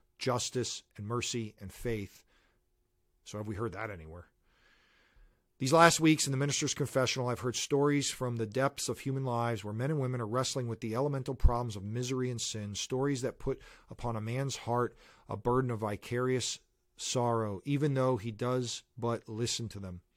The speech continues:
Here was real human need crying out after all the living God revealed in Christ. Consider all the multitudes of men who so need God, and then think of Christian churches making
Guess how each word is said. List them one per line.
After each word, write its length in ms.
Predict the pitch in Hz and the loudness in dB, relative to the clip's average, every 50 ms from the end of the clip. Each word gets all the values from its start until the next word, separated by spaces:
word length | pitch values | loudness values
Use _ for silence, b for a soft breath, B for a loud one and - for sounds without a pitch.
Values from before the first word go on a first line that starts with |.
| b b b b b b b b b b b b b b b b b b b b b b b b _ _ _ _ _ _ | b b b b b b b b b b b b b b b b b b b b b b b b _ _ _ _ _ _
Here 220 | _ - 139 151 160 | _ 4 6 6 8
was 300 | 151 139 127 110 - - | 8 6 4 4 0 -4
real 260 | 131 120 131 147 160 165 | -2 2 4 4 4 4
human 460 | 147 147 143 139 139 135 131 127 123 | 4 2 2 2 2 2 0 0 0
need 320 | 120 123 127 123 120 - - _ _ - - - - _ _ _ _ _ _ | -2 -2 -2 -2 -4 -6 -12 _ _ -20 -20 -20 -20 _ _ _ _ _ _
crying 400 | - - - 127 135 139 139 131 | -8 -4 0 0 2 2 2 0
out 280 | 123 113 110 110 98 - - - - | 0 -2 -2 -2 -4 -6 -10 -10 -4
after 360 | 117 117 110 - - 113 117 | -4 -4 -2 0 2 4 6
all 140 | 127 135 135 | 8 8 8
the 60 | 127 | 6
living 300 | 120 120 123 120 135 131 | 6 4 4 2 2 2
God 260 | 120 123 117 117 117 | 4 4 4 4 4
revealed 320 | 113 107 104 113 113 110 113 | 2 2 2 2 0 0 0
in 80 | 110 | -4
Christ. 400 | - - - 110 101 95 - - | -4 -2 -2 -2 -2 -2 -4 -6
Consider 400 | - - 107 - - 165 165 151 | -6 -4 -2 0 4 6 8 8
all 120 | 143 147 156 | 8 8 8
the 80 | 147 | 6
multitudes 500 | 135 131 131 135 - - - 139 135 113 | 6 4 2 2 0 0 0 0 2 2
of 80 | 123 120 | 2 0
men 320 | 117 120 120 117 113 107 | 0 0 0 0 -2 -2
who 300 | 87 85 127 131 131 135 | -2 0 0 2 2 2
so 420 | - - - 127 123 120 120 113 - - | 0 0 2 2 4 4 2 2 -2 -4
need 340 | 117 117 120 120 127 127 127 | -4 -4 -2 -2 -4 -4 -2
God, 400 | 123 117 107 98 95 95 92 - B B B B B B B | -2 0 0 0 0 -2 -4 -8 B B B B B B B
and 120 | 113 120 | 0 2
then 160 | 135 135 135 | 2 2 2
think 320 | - - - 143 143 131 - | 0 0 2 2 2 2 2
of 140 | 127 - - | 0 0 0
Christian 320 | - 143 - - 139 123 | 0 0 2 2 0 -2
churches 340 | - - 131 120 - 107 104 | 0 0 0 0 0 -2 -2
making 600 | 120 123 127 - 139 135 127 123 107 113 107 98 | -2 -2 0 0 0 -2 -2 -4 -6 -8 -10 -12